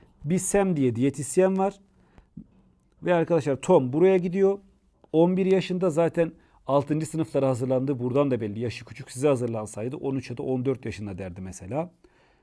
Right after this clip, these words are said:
Maalesef burada biraz kolaya kaçmışlar. Ve arkadaşlar bazı Sam'le ilgili notlar alınıyor ve bazı mistake'ler var burada. Yani hatalar var. Tamam mı? Biz de bunları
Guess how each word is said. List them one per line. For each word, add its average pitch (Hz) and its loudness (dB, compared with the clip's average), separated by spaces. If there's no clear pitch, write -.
Maalesef 113 -6
burada 117 -4
biraz 139 -4
kolaya 131 0
kaçmışlar. 147 -2
Ve 214 2
arkadaşlar 175 0
bazı 185 6
Sam'le 202 0
ilgili 143 2
notlar 160 2
alınıyor 139 2
ve 175 0
bazı 185 6
mistake'ler 151 0
var 101 -4
burada. 123 -4
Yani 160 2
hatalar 143 0
var. - -14
Tamam 147 -2
mı? - -14
Biz 214 0
de 202 2
bunları 190 2